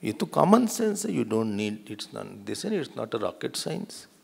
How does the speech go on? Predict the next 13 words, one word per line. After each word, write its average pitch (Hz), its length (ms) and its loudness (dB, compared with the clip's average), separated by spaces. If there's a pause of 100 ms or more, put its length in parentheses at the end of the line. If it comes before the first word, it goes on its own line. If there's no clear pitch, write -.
(1900)
हमें 160 220 4
अच्छी 156 280 0
पत्नी 139 360 -4
मिल 131 240 0
गई 131 160 0
लेकिन 110 280 -2
हर 101 140 -6
समय 90 280 -8
हर 90 140 -6
जगह 85 260 -6
नहीं 90 260 -6
रहेगी। 135 400 -6 (2000)
<laughs> - 220 -8